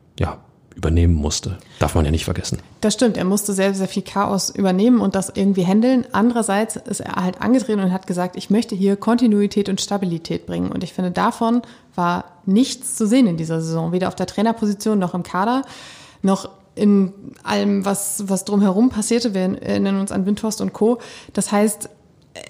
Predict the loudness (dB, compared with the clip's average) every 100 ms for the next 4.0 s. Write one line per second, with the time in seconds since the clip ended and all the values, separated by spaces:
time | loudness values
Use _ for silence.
0 | -6 -6 -4 -4 0 2 4 4 4 4
1 | 2 4 6 6 2 2 2 4 0 -2
2 | -2 2 2 2 2 0 0 -2 -2 -2
3 | 0 -2 -6 -10 -4 -2 -4 -4 -4 -4